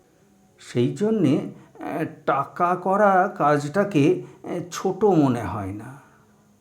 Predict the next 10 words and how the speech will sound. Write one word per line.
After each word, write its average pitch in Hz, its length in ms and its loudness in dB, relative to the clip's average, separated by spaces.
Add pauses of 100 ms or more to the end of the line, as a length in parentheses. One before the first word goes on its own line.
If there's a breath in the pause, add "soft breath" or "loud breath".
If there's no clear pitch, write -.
(220)
যদি 123 520 -4 (380 loud breath)
আমাদের 135 480 -2
এই 135 160 2
ব্যবসায়ে 143 800 0
কিছু 135 500 -8
টাকা 127 360 -4
সংগ্রহ 139 640 -4
করে 170 320 -2
উঠতে 160 340 0
পারি, 143 720 -2